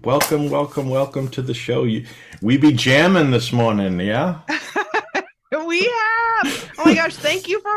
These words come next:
Speaker 2: hosting me too. And this has been a long time coming. And, uh, we did have a great conversation on my show a few months back. So definitely, uh, check out the link. Uh, it,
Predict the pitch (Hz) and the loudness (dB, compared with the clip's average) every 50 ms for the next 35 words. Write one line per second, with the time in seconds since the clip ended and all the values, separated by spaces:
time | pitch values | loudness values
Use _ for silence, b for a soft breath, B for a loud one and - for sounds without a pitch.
0 | 403 311 349 349 427 466 427 - - 403 392 392 349 302 277 247 - 370 349 339 | -2 -2 -2 -2 -2 -4 -6 -6 -8 -8 -8 -8 -8 -8 -10 -8 -8 -8 -8 -8
1 | 311 254 233 - - 226 226 247 262 - 294 262 226 220 262 254 254 247 220 214 | -8 -8 -8 -8 -8 -8 -8 -10 -10 -10 -12 -14 -10 -8 -6 -6 -6 -6 -6 -6
2 | 214 220 233 240 - 277 214 208 208 - 214 196 185 202 226 269 294 - b b | -8 -8 -8 -8 -8 -8 -8 -8 -8 -6 -6 -6 -6 -6 -10 -10 -14 -16 b b
3 | b b b b b _ - 202 202 202 202 208 202 202 196 196 - - - - | b b b b b _ -6 -4 -2 -2 -2 -2 -2 -4 -4 -6 -8 -8 -8 -6
4 | 202 196 196 202 190 185 240 269 202 254 320 440 440 269 254 190 202 202 185 - | -4 -2 -2 -2 -4 -4 -6 -6 -6 -4 -4 -4 -4 -4 -4 -6 -6 -6 -6 -8
5 | 202 196 185 180 185 185 - 185 180 180 - 196 180 170 170 165 - 170 175 175 | -10 -10 -10 -10 -10 -10 -8 -8 -8 -8 -6 -6 -8 -6 -8 -8 -8 -8 -6 -8
6 | 175 180 - - 196 170 175 170 - 208 185 180 170 170 165 - - 175 151 151 | -8 -8 -8 -8 -8 -8 -10 -10 -10 -10 -8 -8 -8 -8 -10 -10 -8 -6 -6 -6
7 | 156 147 - - - 196 175 165 170 170 B B B B B B B - 220 226 | -6 -8 -10 -10 -8 -6 -6 -6 -6 -10 B B B B B B B -6 -4 -4
8 | 220 220 226 226 214 190 135 165 185 175 170 165 170 170 - - 170 170 165 160 | -4 -4 -4 -6 -6 -6 -6 -6 -6 -6 -6 -6 -8 -8 -8 -8 -6 -4 -4 -6
9 | 147 - - - _ - - - - - 220 214 214 196 180 - - 185 170 170 | -6 -8 -12 -16 _ -20 -16 -10 -6 -6 -6 -4 -2 -4 -4 -4 -8 -12 -12 -12
10 | 160 160 180 196 190 - - - - 170 170 165 160 - - - - - 208 214 | -10 -10 -10 -12 -14 -16 -18 -14 -10 -6 -6 -6 -6 -6 -10 -12 -12 -10 -10 -10
11 | - | -10